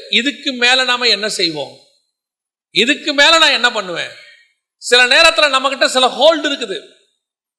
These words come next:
மனுஷன் கொடுத்த ஹோல்டு,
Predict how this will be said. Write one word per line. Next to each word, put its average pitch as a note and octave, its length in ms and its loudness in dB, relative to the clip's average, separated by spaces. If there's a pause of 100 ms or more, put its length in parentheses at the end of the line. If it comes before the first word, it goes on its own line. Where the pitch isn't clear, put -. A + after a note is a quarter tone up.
(1040)
மனுஷன் D4 420 0
கொடுத்த C#4+ 240 -4
ஹோல்டு, B3 460 0